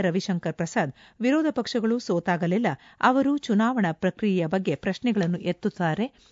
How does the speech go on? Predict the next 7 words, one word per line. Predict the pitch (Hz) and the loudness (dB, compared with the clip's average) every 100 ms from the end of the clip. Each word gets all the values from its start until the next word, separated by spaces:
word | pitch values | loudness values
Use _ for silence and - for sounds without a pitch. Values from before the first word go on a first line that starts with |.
| _ - _ _ | _ -20 _ _
ಬಿಹಾರದಲ್ಲಿ | 226 294 311 302 269 254 262 | 2 4 4 2 2 0 2
ಕಾಂಗ್ರೆಸ್ | 226 202 208 233 - | 2 4 2 2 0
ಹಲವಾರು | 226 196 190 190 185 | 0 2 2 2 2
ರ್ಯಾಲಿಗಳನ್ನು | 185 170 202 196 170 165 | 2 2 2 2 2 0
ನಡೆಸಿ | 165 233 160 147 - - | 0 0 -2 -4 -10 -2
ಮತದಾರರ | 208 214 277 240 208 196 | 0 2 2 2 2 0
ಪಟ್ಟಿ | - 202 - | 0 -2 -2